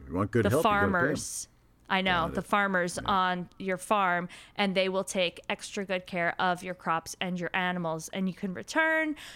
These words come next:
Speaker 2: Your animals can follow you around. There's all kinds of things to pick up off the ground, which I am all for. <laughs>
Speaker 1: You know,
Speaker 2: You
Speaker 1: we
Speaker 2: can
Speaker 1: know that.
Speaker 2: change your hair and your outfits. There's a Halloween event, which
Speaker 1: Okay,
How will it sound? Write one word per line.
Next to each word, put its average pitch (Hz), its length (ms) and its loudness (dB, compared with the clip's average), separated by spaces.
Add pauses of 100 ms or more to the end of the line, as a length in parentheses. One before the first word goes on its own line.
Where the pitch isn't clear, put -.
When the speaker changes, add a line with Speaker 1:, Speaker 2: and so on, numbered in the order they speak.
(120)
Speaker 2:
Your 214 180 0
animals 190 520 0
can 185 160 -4
follow 180 320 2
you 180 180 0
around. 330 920 2 (400)
There's 196 260 0
all 214 160 4
kinds 196 300 -2
of 190 80 -4
things 180 240 -4
to 202 100 -4
pick - 240 -4
up 185 160 0
off 160 160 0
the 202 80 -6
ground, 311 720 2
which 190 300 -4
I 180 140 2
am 180 260 -2 (360)
all 302 180 4
for. 185 520 0
<laughs> 233 120 -2 (440)
Speaker 1:
You 78 140 -6
know, 92 220 2
Speaker 2:
You - 80 2
Speaker 1:
we 247 80 4
Speaker 2:
can 285 180 4
Speaker 1:
know - 60 2
that. - 0 -
Speaker 2:
change 233 440 2 (460)
your 202 200 0
hair 339 600 2
and 202 140 2
your 190 200 0
outfits. 302 640 0 (160)
There's 220 300 2
a 208 80 2
Halloween 208 720 0
event, 320 720 -4 (340)
which - 300 -2
Speaker 1:
Okay, - 80 4